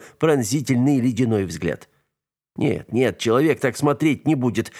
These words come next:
Человек просто не может так смотреть. Тогда кто это? Мы просидели в тишине несколько минут,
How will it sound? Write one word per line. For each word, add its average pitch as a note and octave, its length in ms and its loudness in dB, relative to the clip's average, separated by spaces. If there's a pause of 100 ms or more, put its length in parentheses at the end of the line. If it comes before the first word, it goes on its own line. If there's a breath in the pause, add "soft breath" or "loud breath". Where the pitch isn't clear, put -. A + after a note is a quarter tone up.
(120)
Человек D#3+ 420 2
просто D3+ 380 0
не D#3 140 4
может D3+ 540 0 (160 soft breath)
так A2+ 260 2
смотреть. A2+ 580 -2 (580)
Тогда C#3 340 0
кто - 480 -2
это? - 380 -8 (540)
Мы C#3+ 180 2
просидели A2 460 -2
в - 60 -10
тишине A2 400 0
несколько G#2 500 -2
минут, A2+ 340 2